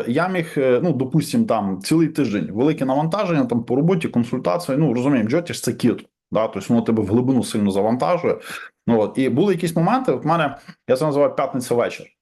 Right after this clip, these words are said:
От, м-, мені, е, знаєте, ну, люди це по-різному проводять. В мене були моменти, коли я міг просто сам один сісти,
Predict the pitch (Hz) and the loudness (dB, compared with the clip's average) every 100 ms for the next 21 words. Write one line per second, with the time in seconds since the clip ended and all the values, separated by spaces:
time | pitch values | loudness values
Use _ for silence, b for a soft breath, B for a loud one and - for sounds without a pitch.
0 | _ - 110 92 - 127 139 135 202 220 | _ -2 0 0 0 2 4 4 4 4
1 | 151 143 139 127 B B 180 170 190 214 | 4 2 2 0 B B -2 0 2 2
2 | 185 196 165 175 165 196 165 135 123 120 | 2 2 2 0 0 0 2 2 0 0
3 | 175 262 208 139 170 208 196 196 180 190 | 0 0 0 0 0 0 0 0 0 0
4 | 262 185 160 160 180 180 165 180 165 160 | 0 -2 0 2 2 0 0 -2 -2 -4
5 | - 160 131 127 139 151 127 - 160 - | -2 0 2 0 2 0 0 0 0 0
6 | 208 | -2